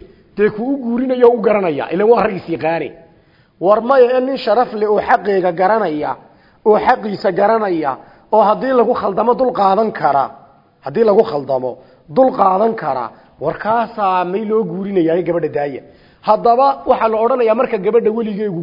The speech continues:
guurinayo, wixii laga baqayey, ee dee khatartii laga baqayey iyo dulaysigii gabadha la bidi lahaa,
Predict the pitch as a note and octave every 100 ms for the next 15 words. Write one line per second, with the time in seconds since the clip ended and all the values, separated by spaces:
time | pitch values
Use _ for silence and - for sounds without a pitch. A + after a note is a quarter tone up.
0 | D3 F3+ G#3 G3+ D3 B2+ A2 - _ _
1 | - A#3+ G3 A#3+ A3 G3+ A3+ A3+ - C#3+
2 | C#3 B2+ A2+ - _ _ G3 G3+ F3 G#3
3 | - - A#3+ - A#3 G#3+ A3+ A3+ F3 G#3
4 | A3 A3 G#3+ E3+ G3 G3+ B3 - G3 G#3+
5 | F3+ G3 F#3 F#3 F3+ D3+ B3 A3 G3 D#3
6 | D3+ D3